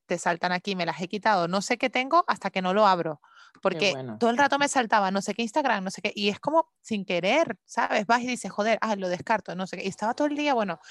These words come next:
Speaker 1: sobre todo me llegó a pasar, fíjate que no eres consciente, me llegó a pasar porque mi sobrina se descargó como no sé cuántos juegos en mi móvil y me saltaban notificaciones de los juegos y estaba
Speaker 2: Mm.
Speaker 1: todo lo normal, más un montón de cosas más, y fue como, ¡ah!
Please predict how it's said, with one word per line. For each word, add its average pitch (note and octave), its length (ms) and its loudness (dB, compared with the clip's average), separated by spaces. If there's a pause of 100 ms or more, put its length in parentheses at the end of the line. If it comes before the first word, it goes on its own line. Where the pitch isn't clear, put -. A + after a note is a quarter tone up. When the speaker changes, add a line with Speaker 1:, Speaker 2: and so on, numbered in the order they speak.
(180)
Speaker 1:
sobre F#3+ 180 -2
todo G#3 120 2
me C4 100 -2
llegó B3 180 0
a G#3 80 2
pasar, A3+ 280 -2
fíjate A#3 320 -8
que B3 60 -6
no G#3+ 80 -4
eres G3 140 -8
consciente, F3+ 560 -8 (420)
me F#3 120 -2
llegó F3+ 160 0
a F3+ 80 0
pasar A#3 360 -2 (880)
porque A3+ 220 -2
mi F#3 100 -6
sobrina F3 400 -6
se G#3+ 100 -8
descargó G3 420 -6
como E3+ 200 -12
no E3+ 80 -10
sé F3 120 -12
cuántos F#3 400 -4
juegos G#3 280 -4
en A3 100 -2
mi G3+ 80 -4
móvil G3 440 -2
y G3+ 80 -4
me F3+ 80 -6
saltaban F#3 420 -2
notificaciones F#3+ 640 -6
de G3 60 -6
los F#3+ 100 -8
juegos E3+ 280 -4
y G#3+ 40 -6
estaba G3+ 340 -6
Speaker 2:
Mm. E3 180 -16
Speaker 1:
todo B3+ 200 2
lo D4 100 0
normal, B3 360 0
más A3+ 200 -2
un G#3 160 -8
montón B3 320 -2
de B3 80 -4
cosas A#3 300 -6
más, A#3 260 -4
y A3+ 60 -8
fue - 120 -16
como, G3 320 -6
¡ah! E4+ 340 -4